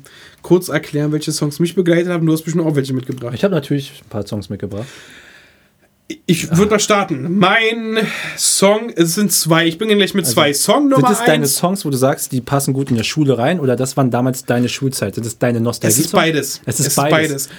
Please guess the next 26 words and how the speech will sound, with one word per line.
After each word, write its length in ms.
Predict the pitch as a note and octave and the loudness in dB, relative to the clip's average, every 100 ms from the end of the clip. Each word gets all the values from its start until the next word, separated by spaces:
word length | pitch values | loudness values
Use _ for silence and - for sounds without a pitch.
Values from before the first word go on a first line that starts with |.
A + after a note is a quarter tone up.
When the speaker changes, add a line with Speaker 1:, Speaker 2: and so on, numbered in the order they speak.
| C#3+ | -2
Speaker 1:
Und 100 | D#3+ | 0
deswegen 320 | F3+ G#3+ G#3 | 2 2 0
fasse 280 | E3 G3 F#3+ | 0 -2 -2
ich 60 | - | 0
die 100 | E3+ | 0
ersten 340 | E3+ G#3 G#3 | 0 -2 0
beiden 200 | F3+ E3+ | 2 2
Songs 360 | E3 F#3 F#3+ F#3 | 0 0 0 0
zusammen. 520 | F#3+ D#3 D#3+ A#3 D4 - _ _ _ - | 0 2 2 0 -6 -10 _ _ _ -2
Speaker 2:
Ja, 260 | C#3 A2+ - - | -2 -2 -8 -2
und 80 | C3+ | 0
Speaker 1:
Und 40 | |
Speaker 2:
ich 40 | E3 | 2
muss, 260 | E3+ E3 - | 2 0 -8
Speaker 1:
sa-, 300 | - - C3+ | -16 -2 0
Speaker 2:
ja. 40 | |
Speaker 1:
und 140 | D#3+ E3+ | 2 2
du 80 | |
musst 220 | F#3 F3+ F3 | 0 2 2
nochmal 180 | E3 | 2
umdenken. 460 | D3+ F#3 D#3+ G3 G#3+ _ _ _ - | 2 2 0 -2 -8 _ _ _ -6
Speaker 2:
Okay, 240 | C3+ C#3+ A#2+ | -2 0 4
nee, 120 | F3+ | 4
ich 200 | F#3 F#3 | 2 2
mein 180 | E3+ D#3+ | 2 2
bloß, 340 | F3+ G3+ | 0 -4